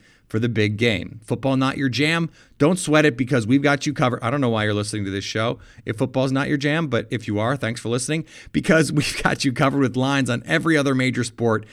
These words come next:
the N B A, the N H L, and the N C double A. Plus, if you deposit right now, they'll match your deposit halfway. That's basically free cash to throw down on your best bet. This is the last chance to take advantage, so sign up now, enter promo code Locked On when you make your deposit.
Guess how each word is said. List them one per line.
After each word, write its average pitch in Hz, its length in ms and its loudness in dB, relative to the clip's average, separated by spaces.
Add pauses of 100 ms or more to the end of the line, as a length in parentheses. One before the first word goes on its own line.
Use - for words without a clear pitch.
(180)
the 127 120 4
N 120 120 4
B 113 100 4
A, 110 100 4
the 107 140 2
N 98 80 2
H 101 180 0
L, 98 140 0
and 104 180 -4
the 104 80 -2
N 95 200 -4
C 98 260 -4
double 101 400 -4
A. 123 160 2
Plus, - 640 -2 (380)
if 107 120 -2
you 147 80 6
deposit 151 440 4
right 160 240 2
now, 147 200 2
they'll 135 140 0
match 139 320 2
your 143 80 0
deposit 127 400 -2
halfway. 113 420 0
That's 135 200 -2
basically 147 460 0
free 208 340 -2
cash 127 480 -2 (260)
to 131 100 0
throw 156 300 4
down 139 380 2
on 127 180 2
your 127 500 2
best 113 520 -4
bet. 107 240 0
This 113 180 -6
is 110 120 -6
the 113 100 -4
last 143 260 -2
chance 135 320 -2
to 104 80 -10
take 139 240 -4
advantage, 120 540 0 (260)
so 117 160 0
sign 170 380 0
up 151 120 0
now, 131 260 2
enter 123 140 2
promo 127 320 0
code 117 240 0
Locked 117 300 -2
On 160 220 0
when 156 100 0
you 139 100 0
make 135 220 0
your 120 80 -2
deposit. 165 600 -2